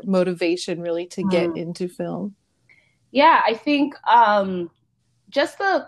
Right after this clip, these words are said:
Speaker 2: creative side of it all, I think I'm always thinking about stories I wanna tell, and I'm a very visual person, and so
Speaker 1: Mm-hmm.
Speaker 2: I think I naturally gravitated towards filming, filmmaking as an art form because I'm just a very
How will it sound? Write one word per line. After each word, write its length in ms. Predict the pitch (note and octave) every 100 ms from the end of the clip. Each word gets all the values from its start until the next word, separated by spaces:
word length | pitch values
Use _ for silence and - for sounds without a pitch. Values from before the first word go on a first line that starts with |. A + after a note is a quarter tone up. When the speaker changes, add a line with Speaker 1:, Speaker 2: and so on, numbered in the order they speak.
| _
Speaker 2:
creative 680 | - - A3+ G3 G3 A3 G#3
side 280 | C4+ B3 C4
of 120 | C4
it 80 | C4
all, 240 | C4 C#4
I 100 | G#3
think 300 | G3 G3 F#3+
I'm 240 | F#3 F3+ F3
always 300 | F3 F3+ -
thinking 240 | F3+ E3+
about 220 | E3+ E3
stories 360 | - G3 G3+ G3
I 20 |
wanna 180 | F#3+ F3+
tell, 260 | G3+ F3+ F3
and 80 |
I'm 80 | F3
a 60 | E3+
very 280 | F3 F3 D#3
visual 380 | F3 - E3+ D#3+
person, 540 | F3+ F#3 G3+ G#3+ G#3+
and 180 | G3 F3
so 360 | F#3 F3 E3+
Speaker 1:
Mm-hmm. 300 | G#3+ G3+ F3+
Speaker 2:
I 100 | F#3
think 120 | F#3+ G3
I 100 | F#3
naturally 440 | F3 E3+ - F#3
gravitated 600 | E3 F3 E3+ D#3 F3+ F3 - _
towards 460 | - F3+ E3+ E3+ E3
filming, 340 | F3+ F3 F3 - _ _ _
filmmaking 460 | - F3 E3+ D#3+ F#3
as 160 | D#3 E3
an 80 | E3
art 240 | - D#3 -
form 220 | G#3 A3
because 320 | G3+ F3+ E3
I'm 100 | E3
just 160 | D#3+ F3
a 60 |
very 540 | D3+ E3 E3 D#3+ D#3